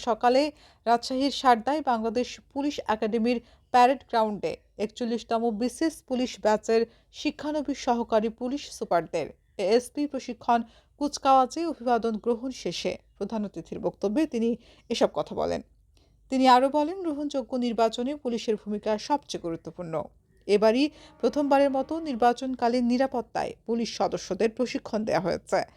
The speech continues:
আসন্ন জাতীয় সংসদ নির্বাচনে দেড় লাখ পুলিশ সদস্য কাজ করবে। তাদের পেশাদারিত্বের পরিচয় দিয়ে কাজ করার কথা বলেন তিনি। এ সময় তিনি আরও বলেন, বাংলাদেশের ইতিহাসে সবচেয়ে নিরপেক্ষ নির্বাচন হবে ত্রয়োদশ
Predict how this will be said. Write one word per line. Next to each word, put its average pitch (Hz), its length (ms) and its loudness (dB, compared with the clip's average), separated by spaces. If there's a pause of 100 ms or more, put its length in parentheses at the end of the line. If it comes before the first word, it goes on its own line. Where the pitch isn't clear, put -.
(480)
আসন্ন 262 340 2
জাতীয় 285 320 0 (100)
সংসদ 285 420 0
নির্বাচনে 277 520 -2 (220)
দেড় 233 240 6 (180)
লাখ 233 180 2 (180)
পুলিশ 233 220 -2 (100)
সদস্য 190 280 -4 (100)
কাজ 185 200 -4 (100)
করবে। 156 240 -2 (440)
তাদের 214 320 4
পেশাদারিত্বের 247 720 -2
পরিচয় 208 440 0
দিয়ে 254 220 4 (400)
কাজ 233 200 2
করার 233 240 2
কথা - 300 -2
বলেন 185 320 0
তিনি। 151 260 -6 (440)
এ 208 80 0
সময় 240 340 0
তিনি 240 220 -2 (100)
আরও 226 240 6
বলেন, 196 320 2 (380)
বাংলাদেশের 262 640 2
ইতিহাসে 269 400 -4 (140)
সবচেয়ে 233 480 0
নিরপেক্ষ 285 420 -2 (180)
নির্বাচন 220 480 2
হবে 208 220 0 (120)
ত্রয়োদশ 214 380 2